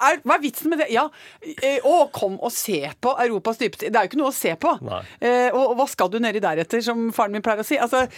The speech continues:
Speaker 1: det er jo ikke noe vits i. For, og jeg blir sur at man driver og måler. Hvorfor, er det, hvorfor måler man det? <laughs> Og så er det noen som mener at Mjøsa kanskje er like dyp som Hornindalsvannet. Og så, så snakker man om, det burde man kanskje finne ut av, for det kan være potensielt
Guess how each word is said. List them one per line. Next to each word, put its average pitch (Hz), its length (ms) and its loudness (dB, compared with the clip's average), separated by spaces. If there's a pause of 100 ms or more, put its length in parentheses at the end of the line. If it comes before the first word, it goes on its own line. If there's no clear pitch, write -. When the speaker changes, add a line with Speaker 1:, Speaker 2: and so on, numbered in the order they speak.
(140)
Speaker 1:
det 247 100 2
er 214 80 2
jo 202 80 -4
ikke 226 100 -8
noe 269 200 -4
vits - 480 -10
i. 349 100 0 (200)
For, 262 120 -4
og 269 180 2
jeg 233 140 2
blir 220 100 -4
sur 160 240 -2
at 151 80 -4
man 190 120 -4
driver 165 140 -4
og 190 100 -2
måler. 160 280 0
Hvorfor, 240 260 2
er 302 40 8
det, 415 280 0
hvorfor 214 220 -2
måler 370 440 6
man 277 160 2
det? 392 340 0 (960)
<laughs> 359 100 2 (1200)
Og 302 80 6
så - 80 2
er 370 160 8
det 262 80 2
noen 285 300 2 (180)
som 339 160 -2
mener 254 160 2
at 277 160 2
Mjøsa 214 380 2 (100)
kanskje 233 640 -2
er 220 80 -2
like 196 180 -4
dyp 170 300 -2
som 208 260 0
Hornindalsvannet. 175 800 0 (320)
Og 247 80 -4
så, 277 140 -2 (260)
så 233 140 -8
snakker 269 180 -2
man 180 140 0
om, 214 100 -4
det 226 160 0
burde 226 160 -4
man 220 80 -2
kanskje 220 240 -4
finne 190 240 -4
ut - 80 -2
av, 196 60 -8
for 214 100 0
det 202 80 0
kan 208 140 -4
være 196 180 0
potensielt 214 920 -4